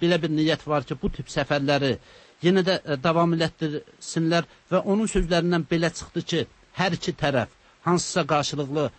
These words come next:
layihələr həyata keçirmək istəyirlər. Məsələn, ideyalardan biri ondan ibarətdir ki, Şuşadakı müsəlman məscidini birlikdə, e, təmir etsinlər və başqa proyektləri birgə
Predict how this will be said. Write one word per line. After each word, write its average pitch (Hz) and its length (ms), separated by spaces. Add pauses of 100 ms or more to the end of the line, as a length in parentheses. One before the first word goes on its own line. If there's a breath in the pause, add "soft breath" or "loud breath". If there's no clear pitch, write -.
(180 soft breath)
layihələr 156 480
həyata 160 320
keçirmək 151 400
istəyirlər. 147 440
Məsələn, 156 280
ideyalardan 147 560
biri 147 140
ondan 143 260
ibarətdir 135 440
ki, 165 100 (320 loud breath)
Şuşadakı 165 560
müsəlman 147 480
məscidini 131 500 (300 loud breath)
birlikdə, 147 480 (320 soft breath)
e, 117 160 (180)
təmir 160 400
etsinlər 151 480 (240 soft breath)
və 190 140
başqa 208 320
proyektləri 160 760
birgə 151 320